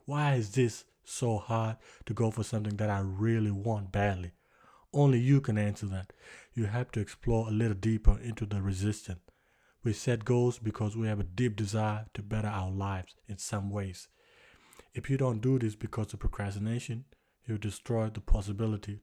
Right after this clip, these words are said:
to better your life. Uncover the root cause behind your procrastination if it's preventing you from achieving your goals. Otherwise, you'll never attain them. So find out why do you procrastinate.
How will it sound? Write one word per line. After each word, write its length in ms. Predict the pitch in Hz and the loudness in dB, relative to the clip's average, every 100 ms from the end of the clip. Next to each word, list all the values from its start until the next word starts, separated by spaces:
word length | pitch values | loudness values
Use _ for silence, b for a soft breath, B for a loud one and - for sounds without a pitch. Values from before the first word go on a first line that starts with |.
| - | -10
to 80 | |
better 260 | 98 107 104 | -2 0 0
your 180 | 101 95 | 0 -2
life. 300 | 95 101 92 _ _ _ _ _ _ b b b - | -2 -4 -6 _ _ _ _ _ _ b b b -2
Uncover 440 | 104 - 139 131 | -2 2 2 4
the 160 | 120 107 | 2 2
root 480 | 104 120 135 - - b b - | 4 4 2 -4 -20 b b -2
cause 440 | 123 117 123 - - | 2 4 2 -2 -4
behind 420 | 107 98 117 113 | -2 0 0 0
your 80 | 104 | -2
procrastination 880 | 101 - 98 98 104 107 - 98 - _ | -6 -4 -4 -4 -4 -4 -6 -10 -12 _
if 160 | 113 104 | -8 -6
it's 100 | - | -6
preventing 520 | 104 90 110 107 98 | -6 -2 -4 -4 -4
you 120 | 98 | -4
from 200 | - 98 | -4 -6
achieving 380 | 95 - 110 104 | -4 -2 0 0
your 120 | 95 | -4
goals. 340 | 90 101 92 - B B B B | -4 -4 -4 -10 B B B B
Otherwise, 680 | - 110 101 101 101 98 - - | -2 0 -2 -2 -2 -4 -8 -8
you'll 100 | 98 | -2
never 260 | 104 104 | 0 0
attain 440 | 104 98 - 107 101 | -2 -4 0 0 0
them. 140 | 90 - B B B B | -4 -8 B B B B
So 420 | - - 113 104 - - | -8 -2 0 0 -4 -18
find 480 | - 135 147 151 143 | -2 2 2 2 0
out 260 | 147 127 | 0 0
why 280 | 113 127 131 | -2 -2 -2
do 120 | 123 | 0
you 80 | 110 | 0
procrastinate. 760 | - - 110 113 98 87 - | 0 -4 -4 -4 -6 -10 -12